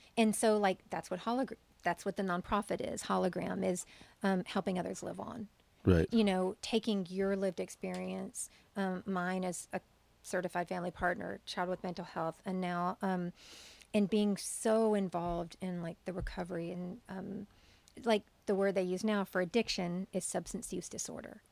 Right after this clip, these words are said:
Speaker 2: Right.
Speaker 1: And I actually was, um, speaking to a class and someone said, "Oh, they always wanna sugarcoat it." And I said, "No, that's not what it is."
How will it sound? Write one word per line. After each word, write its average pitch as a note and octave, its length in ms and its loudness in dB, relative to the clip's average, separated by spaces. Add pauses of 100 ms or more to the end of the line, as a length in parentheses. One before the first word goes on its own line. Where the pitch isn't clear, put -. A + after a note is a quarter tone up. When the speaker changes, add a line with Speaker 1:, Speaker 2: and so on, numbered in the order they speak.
(320)
Speaker 2:
Right. E2 160 2
Speaker 1:
And G#3 320 12
I G#3 80 2
actually G3 560 2
was, F#3 420 0
um, F#3+ 160 2
speaking F#3 360 -2
to - 120 -2
a F3 60 0
class A#3 420 -4
and F#3 160 0
someone F#3+ 280 -2
said, - 260 -4
"Oh, A#3 180 4
they G#3 160 2
always G#3+ 320 4
wanna G3 160 2
sugarcoat F#3+ 580 -2
it." G#3+ 200 -6
And G3+ 80 0
I G3+ 80 0
said, A3 240 -6
"No, A#3 200 0
that's A3 220 -4
not A3 220 0
what G#3+ 100 2
it G#3 120 2
is." - 40 -4